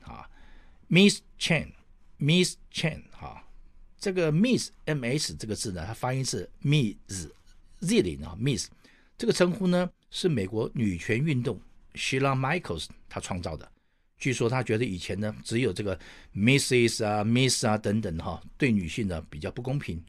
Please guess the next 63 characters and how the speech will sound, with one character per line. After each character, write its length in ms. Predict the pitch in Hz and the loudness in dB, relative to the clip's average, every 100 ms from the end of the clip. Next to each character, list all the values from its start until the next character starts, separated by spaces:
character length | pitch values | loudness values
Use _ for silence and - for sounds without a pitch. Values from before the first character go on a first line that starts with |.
| - | -16
因 180 | - 160 | -6 0
为 100 | 139 | 2
这 120 | 117 | 4
样 100 | 165 | 2
子 60 | 107 | 0
会 140 | 110 | -2
泄 220 | 104 - 127 | -2 0 0
露 160 | 110 | 0
女 200 | 110 90 | -2 -8
性 160 | 78 110 | -6 -4
的 80 | 90 | -4
婚 180 | - 147 | -2 0
姻 140 | 165 | 0
状 160 | 165 147 | -2 -2
态。 200 | 147 - _ _ _ _ _ _ | -4 -6 _ _ _ _ _ _
于 120 | 120 | 0
是 160 | 151 - | 2 4
呢， 160 | 143 123 | 2 0
她 140 | 139 | 0
就 100 | 135 | -2
从 240 | - 104 | -2 -4
一 60 | 127 | -4
本 160 | 107 80 | -6 -6
杂 180 | - | -4
志 120 | 120 131 | -2 0
里 100 | 95 | 0
面 120 | 95 | -2
找 140 | 82 | -4
了 60 | 85 | -2
一 40 | |
个 80 | 110 | 0
字， 240 | 107 127 - - - | 2 0 -2 -18 -16
就 120 | 85 | -12
这 140 | 80 82 | -10 -6
个 100 | 85 | 0
Miss 460 | 101 143 113 80 - - - | 6 6 6 0 -12 -20 -14
啊， 220 | 73 - | -14 -8
Miss 260 | 92 107 92 | -2 0 -2
这 60 | |
个 80 | 76 | -6
字， 220 | - 101 - - - - - | -6 -6 -8 -20 -20 -20 -8
它 120 | 214 | -4
的 60 | |
原 220 | 190 143 185 | 2 2 4
文 140 | 131 | 0
是 160 | 117 104 | 0 0
mistress 560 | 160 - - - - - | 0 0 -2 -4 -6 -8
啊， 160 | 80 73 - | -12 -10 -2
mistress。 540 | 160 - - 80 - - _ _ _ _ _ _ _ _ - | 0 0 -4 -6 -8 -12 _ _ _ _ _ _ _ _ -12
她 140 | - | -8
鼓 180 | 143 98 | -6 -4
吹 200 | - 151 | 4 4
呢， 220 | 156 147 - _ _ _ _ | 6 2 -4 _ _ _ _
以 260 | - 92 87 | -10 -8 -6
后 180 | 123 113 | -2 -2
呢， 240 | 101 87 - | -2 -4 -12
称 180 | - 120 | -8 -6
呼 100 | 123 | -2
我 60 | 107 | 2
们 140 | 104 | 2
女 120 | 110 | 2
性 180 | 82 117 | 0 -2
呢， 140 | 95 | -2